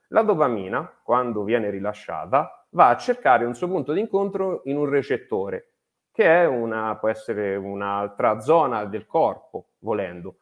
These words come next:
E quando si va a legare, quindi quando la chiave entra nella serratura, quello che succede è che si attiva quindi una, eh, quella che viene chiamata una cascata di eventi, ovvero una, come dire, si attiva, si apre una porta per fare un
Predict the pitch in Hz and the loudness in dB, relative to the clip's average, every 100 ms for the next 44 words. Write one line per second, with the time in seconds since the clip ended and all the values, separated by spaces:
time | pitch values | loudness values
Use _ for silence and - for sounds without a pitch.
0 | _ 117 240 262 170 139 127 113 113 117 | _ -2 0 2 0 2 2 4 2 4
1 | 156 101 92 90 - _ - 139 110 135 | 6 4 2 -8 -16 _ -6 -4 -2 -2
2 | 202 165 135 143 139 107 160 139 120 107 | 0 0 2 2 2 2 -2 -2 -4 -2
3 | 117 117 147 208 233 117 98 131 - _ | -4 0 -2 -2 -4 -6 -6 -6 -6 _
4 | _ _ _ 202 131 139 - 269 - 101 | _ _ _ 0 0 -2 -6 -10 -6 -4
5 | 110 160 - _ - 165 190 - - 165 | -2 -4 -8 _ -8 -6 -4 -6 -8 -6
6 | 160 156 - _ _ _ 196 196 - - | -4 -6 -10 _ _ _ -4 -4 -10 -10
7 | 110 107 143 185 131 113 117 120 170 135 | -6 0 0 0 -4 -6 -4 -4 -4 -2
8 | 127 131 127 120 117 110 113 - 123 120 | -4 -2 -2 -2 -2 -2 -6 -8 -2 2
9 | 117 117 113 143 135 120 127 143 127 117 | 2 0 0 0 2 0 -2 -2 -2 -4
10 | 110 120 - 127 123 127 131 117 113 143 | -2 -4 0 2 4 4 2 0 -2 -2
11 | 131 120 127 127 127 123 - _ _ _ | 0 0 -2 -4 -4 -6 -14 _ _ _
12 | 165 175 127 113 117 - - _ - 247 | -4 0 2 2 2 -2 -18 _ -4 -2
13 | 254 - 185 190 185 156 143 147 143 143 | -2 -6 -6 -4 0 2 2 0 0 4
14 | 151 - 120 110 - 120 117 113 113 113 | 4 4 0 -2 0 2 4 2 0 -4
15 | 113 110 | -4 -6